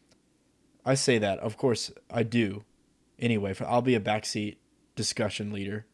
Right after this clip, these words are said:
all the time. If we're on the way to, like, the tap or something, I just can't keep my mouth shut after I'm a few beers in. But before, I mean, if I'm tired on the way home or something, I'm not talking.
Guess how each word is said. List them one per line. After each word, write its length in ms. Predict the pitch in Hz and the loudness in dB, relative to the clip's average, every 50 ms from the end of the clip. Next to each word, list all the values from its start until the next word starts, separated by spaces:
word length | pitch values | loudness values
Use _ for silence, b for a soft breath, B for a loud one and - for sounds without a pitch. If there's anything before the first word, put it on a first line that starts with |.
| _ _ | _ _
all 220 | - 113 120 123 | 0 2 2 2
the 100 | 113 110 | 2 0
time. 380 | 98 - 104 101 98 87 104 - _ _ _ _ _ _ _ _ _ _ _ _ _ _ _ _ _ _ _ _ _ _ - | -4 -4 -8 -8 -8 -10 -14 -18 _ _ _ _ _ _ _ _ _ _ _ _ _ _ _ _ _ _ _ _ _ _ -8
If 160 | 110 107 - | -8 -2 2
we're 80 | 120 | 2
on 80 | 110 110 | 2 4
the 80 | 110 107 | 2 2
way 160 | 110 110 104 | 0 0 0
to, 220 | 104 104 95 - - | 0 -2 -2 -4 -6
like, 160 | 110 110 - | -6 -4 -4
the 80 | 101 | -4
tap 320 | 92 - - 104 101 101 - | -6 -4 -4 -4 -4 -2 -4
or 60 | 101 | -8
something, 500 | 92 - 101 95 92 - 98 98 104 107 _ _ _ _ _ _ _ _ _ _ _ | -8 -8 -8 -10 -10 -12 -12 -14 -14 -16 _ _ _ _ _ _ _ _ _ _ _
I 80 | 107 | -10
just 140 | 104 101 - | -10 -8 -4
can't 180 | - 123 110 110 | -4 -4 -4 -2
keep 100 | - 110 | -4 -4
my 80 | 104 | -4
mouth 240 | 104 101 101 107 104 | -4 -2 -2 -2 -2
shut 320 | - - - 98 98 95 - _ _ _ _ _ _ _ _ _ _ | -2 -2 -4 -6 -6 -6 -12 _ _ _ _ _ _ _ _ _ _
after 200 | - 110 - - | -8 -8 -6 -6
I'm 80 | 110 101 | -6 -6
a 40 | 98 | -6
few 180 | - - 113 | -4 -4 -4
beers 300 | 101 98 107 98 98 98 | -4 -2 -4 -6 -4 -4
in. 160 | 104 98 95 92 | -4 -4 -6 -4
But 260 | 92 113 110 - - | -4 -4 -4 -4 -6
before, 400 | - 113 - - - 131 139 - | -8 -8 -4 2 2 2 4 4
I 120 | - 127 | 0 0
mean, 340 | 120 123 120 117 113 110 - _ _ _ _ _ _ _ _ _ - 107 107 - - _ _ | 0 0 0 -2 -2 -4 -10 _ _ _ _ _ _ _ _ _ -16 -16 -16 -16 -18 _ _
if 160 | - - 113 - | -10 -10 -2 0
I'm 160 | 113 127 131 | 0 0 0
tired 320 | - - 123 135 143 147 | 0 2 4 6 6 6
on 80 | 127 110 | 4 2
the 60 | 101 | 0
way 160 | 98 110 110 | 0 -2 -2
home 340 | 104 117 113 123 135 143 151 | 0 0 0 0 0 -2 -4
or 80 | 139 127 | -6 -6
something, 460 | - 143 139 135 147 156 151 147 147 - _ _ _ _ _ _ _ _ _ _ _ _ _ _ _ _ _ _ _ _ _ _ _ | -4 -4 -4 -4 -6 -6 -8 -8 -12 -16 _ _ _ _ _ _ _ _ _ _ _ _ _ _ _ _ _ _ _ _ _ _ _
I'm 160 | - 117 123 | -2 0 0
not 220 | 127 120 104 - - | 2 2 0 -2 0
talking. 400 | 107 98 92 90 - 98 95 | -2 -2 -2 -2 -6 -10 -12